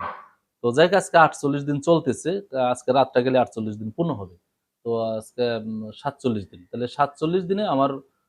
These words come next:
মুরগি কিন্তু এই, ই হয়েছে, এ, ওজনটা হয়েছে। আর সাতচল্লিশ দিন, এটা আবার বুঝতে হবে, সাতচল্লিশ দিন আমার কিছু মুরগি কিন্তু ওই ছোটকালে বিক্রি করে দিয়েছিলাম।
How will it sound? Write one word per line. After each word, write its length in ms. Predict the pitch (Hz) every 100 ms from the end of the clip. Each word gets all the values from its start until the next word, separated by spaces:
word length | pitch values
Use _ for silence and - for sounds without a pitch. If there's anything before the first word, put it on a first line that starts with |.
| _ 110
মুরগি 340 | 131 131 127
কিন্তু 320 | 120 127 190
এই, 320 | - 123 110 104 104 104
ই 160 | 110
হয়েছে, 380 | 95 104 - - _ _ _ _ _ _
এ, 180 | 107 104
ওজনটা 360 | 110 113 107 101
হয়েছে। 320 | 98 95 95 _ _ _ _
আর 260 | 113 120 117 113 107 113 - _ - _ _ _ _
সাতচল্লিশ 460 | 156 165 - 220 233
দিন, 440 | 160 151 233 240 _ _ _ -
এটা 200 | 151 165
আবার 160 | 165
বুঝতে 340 | 156 180 - 156
হবে, 340 | 131 123 226 _ _ _ _ _ _ _ _ _ _
সাতচল্লিশ 760 | - 156 - 165 185 190 202
দিন 220 | 180 214 196
আমার 260 | 165 170
কিছু 300 | 170 180 175
মুরগি 280 | 180 180 180
কিন্তু 420 | 175 165 175 170 _ _ _ -
ওই 180 | 135 135
ছোটকালে 460 | 185 185 185 143
বিক্রি 240 | 143 143 131
করে 180 | 113
দিয়েছিলাম। 460 | 101 98 - 92